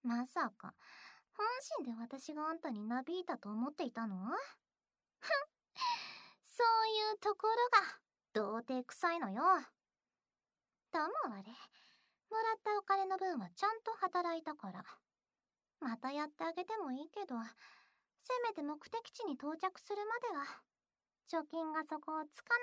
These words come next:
ないように注意しなさいよね。わかったら、さっさとシャワー浴びてきてくれるかしら。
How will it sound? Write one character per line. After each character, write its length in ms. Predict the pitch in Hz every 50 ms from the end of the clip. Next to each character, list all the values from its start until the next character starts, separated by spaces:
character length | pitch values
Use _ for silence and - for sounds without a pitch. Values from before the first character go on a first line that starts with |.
| 480 453
な 80 | 370
い 40 | 277
よ 80 | 254 220
う 20 | 202
に 120 | 185 175
注 220 | - - 392 392 339
意 60 | 262
し 140 | - - 277
な 120 | 294 302
さ 140 | 302 370 381
い 40 | 392
よ 120 | 330 247 240
ね。 100 | 285 349 415 466 523 - - _ _ _ _ _ _ _ _ _ _ _ _ _ _ _ _ _ _ _ _ _ _ _ _ _
わ 200 | - 240 202 196 190 -
か 140 | - 277 285
っ 60 | 294 - -
た 100 | 240 -
ら、 60 | -
さ 60 | -
っ 1120 | - - - - - - - - - - - - - - _ _ _ - - 480 466 480 -
さ 120 | 440 403
と 100 | - 269
シ 80 | 285 -
ャ 80 | 403 427 466 466 415
ワ 40 | 285
ー 20 | 247
浴 120 | 247 330
び 60 | 381
て 60 | 427 523 539
き 60 | -
て 100 | - 698 -
く 80 | 392 302
れ 100 | 269 262
る 100 | 277 294
か 140 | - 320
し 140 | 320 - 349
ら。 80 | 302